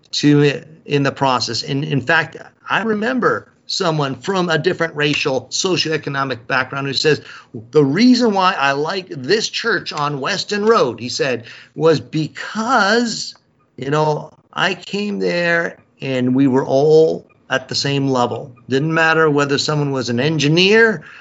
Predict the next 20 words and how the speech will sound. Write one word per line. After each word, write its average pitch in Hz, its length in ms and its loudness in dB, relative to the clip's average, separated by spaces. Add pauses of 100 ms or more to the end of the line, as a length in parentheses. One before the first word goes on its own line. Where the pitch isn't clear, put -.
(180)
or 131 600 4
the, 123 180 0
whether 131 300 0
they 127 220 0
were 123 520 2
working 170 640 0 (280)
in 131 520 -2
a - 80 -4
factory. 165 800 0 (400)
Um, 120 360 -2
we 131 100 -4
sat 175 340 -4
together. 151 340 -2
We 135 160 -2
were 135 120 -4
all 139 340 -2
at - 180 -8
the 123 80 -12
same 123 260 -4
level." 110 380 -4